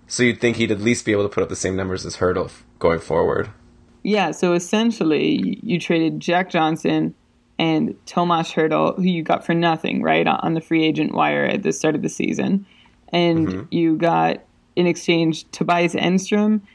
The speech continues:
Speaker 2: and you filled the empty roster spot with Scott Hartnell.
Speaker 1: Yeah, exactly.
Speaker 2: Okay. Yeah, I think that's, that's a, to me, that's a clear win. I don't see Hertl really outpacing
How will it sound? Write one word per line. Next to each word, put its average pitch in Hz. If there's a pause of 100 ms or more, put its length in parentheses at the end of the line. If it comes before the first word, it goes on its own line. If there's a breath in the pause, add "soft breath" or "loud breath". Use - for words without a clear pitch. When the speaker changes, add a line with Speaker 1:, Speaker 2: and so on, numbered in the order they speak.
(300 soft breath)
Speaker 2:
and 180
you 165
filled 170
the 160 (200)
empty 175
roster 165
spot 175
with -
Scott -
Hartnell. - (220)
Speaker 1:
Yeah, -
exactly. - (320)
Speaker 2:
Okay. 175
Yeah, 170
I 165
think 233
that's, - (220)
that's 202
a, 185 (380)
to 208
me, 220
that's 175
a 180
clear 175
win. 160
I 156
don't 190
see 170 (240)
Hertl 180
really 170
outpacing 165